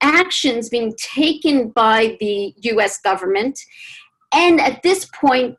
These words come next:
by the lack of enough guidance and flexibility by the government. So what are some other challenges that are impacting immigrant students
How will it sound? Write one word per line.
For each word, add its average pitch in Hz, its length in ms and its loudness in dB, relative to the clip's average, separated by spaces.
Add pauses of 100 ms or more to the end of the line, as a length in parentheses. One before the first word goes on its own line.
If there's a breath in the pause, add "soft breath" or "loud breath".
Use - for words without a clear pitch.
by 247 280 4
the 240 120 4
lack 277 540 2
of 247 120 0
enough 247 600 2 (220)
guidance 254 520 0
and 220 200 -4
flexibility 233 1000 0 (140)
by 226 240 2
the 208 140 -2
government. 170 460 -6 (520 soft breath)
So 311 160 -2
what 330 160 2
are 392 60 4
some 339 200 4
other 294 160 2
challenges 240 720 0 (260)
that 226 80 0
are - 200 -2
impacting 226 840 0 (100)
immigrant 269 380 2
students 208 680 -4